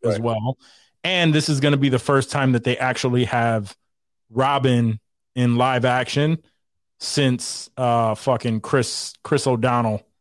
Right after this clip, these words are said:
Speaker 2: <laughs>
Speaker 1: in, uh, Batman and Robin, or
Speaker 2: Your
Speaker 1: Batman
Speaker 2: favorite.
Speaker 1: Forever, I think it was.
Speaker 2: In your favorite, uh, Batman movie?
Speaker 1: Yeah, yeah, yeah, yeah. Um, so a lot of people are really excited about that, and, and it's dope that he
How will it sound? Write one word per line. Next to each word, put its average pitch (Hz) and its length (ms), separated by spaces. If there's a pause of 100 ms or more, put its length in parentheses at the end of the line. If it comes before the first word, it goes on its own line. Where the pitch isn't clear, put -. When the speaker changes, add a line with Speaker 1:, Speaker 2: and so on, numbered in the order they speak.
(140)
Speaker 2:
<laughs> 151 1160 (100)
Speaker 1:
in, 127 360
uh, 113 220
Batman 117 440
and 117 120
Robin, 113 380
or 107 60
Speaker 2:
Your 98 80
Speaker 1:
Batman 120 380
Speaker 2:
favorite. 104 60
Speaker 1:
Forever, 101 200
I 107 40 (220)
think 107 120
it 104 40
was. 104 260 (520)
Speaker 2:
In 92 100
your 92 100
favorite, 101 520
uh, 95 220
Batman 98 400
movie? 104 280 (500)
Speaker 1:
Yeah, 131 360
yeah, 123 220
yeah, 113 380 (1040)
yeah. 127 520
Um, 110 120
so 143 160
a - 20
lot 143 180
of 120 60
people 127 180
are 117 100
really 143 540
excited 127 400
about 120 300
that, 131 280
and, 131 400
and 131 500 (320)
it's 117 200
dope 139 640
that 120 300
he 139 220